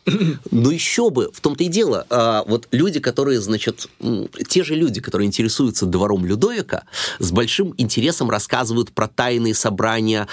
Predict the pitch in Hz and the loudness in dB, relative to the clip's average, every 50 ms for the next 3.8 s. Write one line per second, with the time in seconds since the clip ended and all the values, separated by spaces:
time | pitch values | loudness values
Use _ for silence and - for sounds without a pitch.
0 | - - - - - 101 101 98 98 98 95 95 95 - 110 101 98 120 107 101 | -10 -8 -4 0 0 2 2 2 2 2 0 0 -2 -4 -2 0 0 0 0 0
1 | 110 104 - - _ _ _ _ _ _ - - - _ _ - - 95 85 85 | 0 -2 -2 -4 _ _ _ _ _ _ -20 -20 -20 _ _ -8 -6 -4 -2 2
2 | 104 120 123 120 - - - - 107 95 85 85 90 92 90 87 - 92 - - | 2 2 0 0 -4 -6 -4 -2 0 0 0 0 0 0 0 0 -2 -2 -2 -2
3 | - 92 87 92 87 - - - 80 - - - - - - | -2 0 0 0 0 0 -2 -4 -6 -8 -12 -14 -12 -12 -12